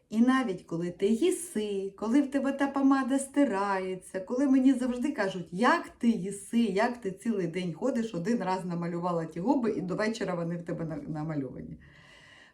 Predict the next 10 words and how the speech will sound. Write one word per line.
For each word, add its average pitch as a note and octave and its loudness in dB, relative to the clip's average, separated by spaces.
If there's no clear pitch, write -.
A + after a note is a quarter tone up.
Помада A#3+ 2
потроху C#4 2
витирається, F#3 -2
там E3+ -2
з'їдається, E3+ -2
я D#3+ -4
не E3+ -4
знаю. D#3 -4
А B3 2
олівець C4+ 0